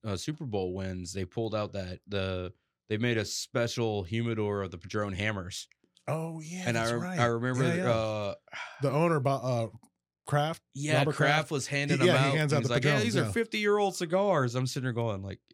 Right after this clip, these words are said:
Speaker 1: "It's, it's a Padron
Speaker 2: <laughs>
Speaker 1: fifty if it's not
Speaker 2: Yeah, yeah,
Speaker 1: fifty
Speaker 2: yeah.
Speaker 1: years old."
Speaker 2: Yeah,
Speaker 1: But
Speaker 2: yeah,
Speaker 1: okay.
Speaker 2: yeah. Yeah. Hey, I'll just take, I'll take a cigar
Speaker 1: I'll
Speaker 2: from
Speaker 1: take a
Speaker 2: you,
Speaker 1: cigar.
Speaker 2: especially if it's a fifty years.
Speaker 1: Yep.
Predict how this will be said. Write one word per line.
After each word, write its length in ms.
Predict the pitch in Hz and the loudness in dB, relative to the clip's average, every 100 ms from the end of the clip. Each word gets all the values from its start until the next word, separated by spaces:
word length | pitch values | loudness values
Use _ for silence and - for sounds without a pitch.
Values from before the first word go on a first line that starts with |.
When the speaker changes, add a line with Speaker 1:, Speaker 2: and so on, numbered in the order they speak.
| _ | _
Speaker 1:
"It's, 220 | - 104 - | -12 -10 -10
it's 220 | 98 - | -12 -8
a 20 | |
Padron 260 | 98 110 107 | -6 -2 -2
Speaker 2:
<laughs> 80 | |
Speaker 1:
fifty 440 | 98 - 101 - 85 | -2 -2 -2 -4 -10
if 100 | - | -10
it's 160 | - | -8
not 80 | 107 117 | -4 -4
Speaker 2:
Yeah, 40 | |
yeah, 60 | - | -4
Speaker 1:
fifty 180 | - 64 | -8 -10
Speaker 2:
yeah. 60 | |
Speaker 1:
years 160 | 64 - | -10 -10
old." 240 | 58 60 | -10 -8
Speaker 2:
Yeah, 220 | 143 139 131 | -4 -2 2
Speaker 1:
But 80 | |
Speaker 2:
yeah, 60 | 135 | 2
Speaker 1:
okay. 380 | 247 220 196 196 - | 2 2 0 0 -4
Speaker 2:
yeah. 200 | 120 104 | -4 -4
Yeah. 320 | 107 _ - - _ | -4 _ -16 -16 _
Hey, 100 | 135 | 2
I'll 140 | 147 156 | 4 4
just 160 | 151 | 2
take, 140 | 160 135 | 0 2
I'll 80 | 160 | 2
take 160 | 180 | 2
a 60 | 147 | 2
cigar 220 | 143 131 | 2 2
Speaker 1:
I'll 40 | 127 | 4
Speaker 2:
from 80 | 123 | 2
Speaker 1:
take 80 | |
a 40 | 127 | 2
Speaker 2:
you, 60 | |
Speaker 1:
cigar. 340 | 117 113 110 - - | 2 2 0 -2 -6
Speaker 2:
especially 340 | - 175 147 | 0 2 2
if 60 | 147 | 2
it's 100 | 131 | 0
a 40 | |
fifty 260 | 120 131 120 | -2 -2 -4
years. 180 | 101 | -2
Speaker 1:
Yep. 100 | 104 | -2